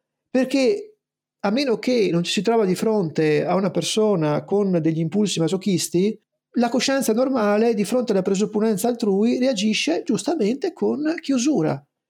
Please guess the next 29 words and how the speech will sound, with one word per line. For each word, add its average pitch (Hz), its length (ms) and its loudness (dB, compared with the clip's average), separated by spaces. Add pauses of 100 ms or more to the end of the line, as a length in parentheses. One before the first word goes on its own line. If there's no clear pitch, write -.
(360)
con 247 140 0
scetticismo, 156 960 -2 (380)
con, 240 320 0
eh, 185 760 2
ironia, 220 420 2
con 165 140 -2
sarcasmo, 160 600 -2
perché 170 400 -4 (160)
ovviamente 226 540 -2
uno 208 220 0
pensa: 175 560 -2 (300)
"Ma 175 340 -2
cosa 185 240 0
pensa 165 340 0
di 147 80 -2
questo 151 260 -6
qui, 160 200 2
di 143 80 0
essere 151 340 0
il 147 80 0
migliore 147 300 0
in 147 60 -4
campo? 160 480 -4 (400)
Tra 160 120 -2
l'altro, 156 800 -2
perché 151 220 -2
l'ha 156 80 2
detto 151 220 0
lui? 185 400 -2